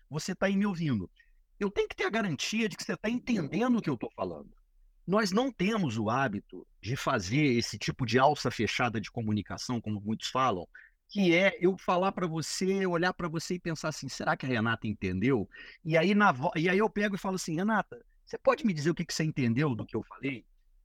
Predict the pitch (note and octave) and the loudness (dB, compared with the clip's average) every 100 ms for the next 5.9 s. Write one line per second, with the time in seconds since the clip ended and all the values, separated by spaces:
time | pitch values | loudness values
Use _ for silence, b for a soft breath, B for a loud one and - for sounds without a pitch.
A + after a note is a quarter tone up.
0 | _ - A3 C4 - - C4 A3 G#3 - | _ -12 -2 -2 -2 0 2 2 0 0
1 | B3 D3+ E3 E3 C#3 D3+ E3 A2 D#3+ - | 0 2 2 2 0 0 0 -2 -4 -4
2 | C3+ B2 G#2 A2 F#2+ G#2+ F3 A2+ F2+ C3 | -2 -2 2 2 2 0 2 0 0 0
3 | F3 G#3+ G#3 G3 - F3 D#3 D#3+ E3 D3 | 0 0 0 -2 -2 -2 -2 -2 -4 -4
4 | A#2+ D3 E3+ C#3+ C3+ A#2 G#2 D#3 - - | -4 -4 -6 -6 -4 -2 0 -2 -4 -10
5 | C3+ B2+ G#3 - C3 G#2+ C#3 E3+ | -8 -2 -2 -2 -6 -2 2 2